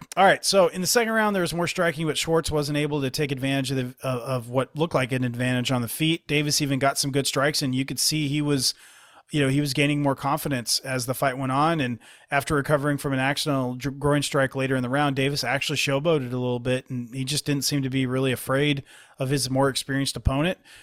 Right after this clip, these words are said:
Uh, and then in the final round, Davis was a lot looser on his feet, using his striking to grab a guillotine of his own that Schwartz,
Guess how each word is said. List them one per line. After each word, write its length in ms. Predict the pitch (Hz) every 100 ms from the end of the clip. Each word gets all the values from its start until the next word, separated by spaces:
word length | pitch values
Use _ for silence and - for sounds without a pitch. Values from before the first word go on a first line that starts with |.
| - -
Uh, 160 | 123 131
and 100 | 143
then 140 | 156
in 60 | 143
the 80 |
final 260 | - 156 156
round, 220 | 151 143
Davis 340 | 143 147 143 143
was 140 | 131
a 40 |
lot 240 | 127 139 139
looser 280 | 147 156 156
on 60 |
his 120 | 147
feet, 300 | - 156 151
using 300 | 147 143 139
his 100 | 131
striking 340 | - 143 143 143
to 60 |
grab 240 | 127 127 120
a 40 |
guillotine 440 | 120 139 143 147 135
of 60 |
his 120 | 120
own 220 | 131 139 135
that 200 | 120 -
Schwartz, 500 | - 143 135 -